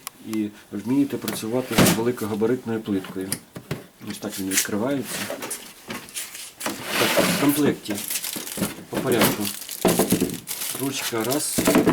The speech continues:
ручка два, набір малих шпателів з ручкою і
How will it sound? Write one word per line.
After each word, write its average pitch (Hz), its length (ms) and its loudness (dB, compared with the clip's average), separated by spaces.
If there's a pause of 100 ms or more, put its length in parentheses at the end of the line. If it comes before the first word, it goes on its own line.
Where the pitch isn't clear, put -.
(520)
ручка - 340 -4 (120)
два, 120 280 -2 (2250)
набір 123 340 4 (1400)
малих 120 380 2
шпателів 139 560 0 (3000)
з 131 40 2
ручкою 139 720 6 (2750)
і 170 160 4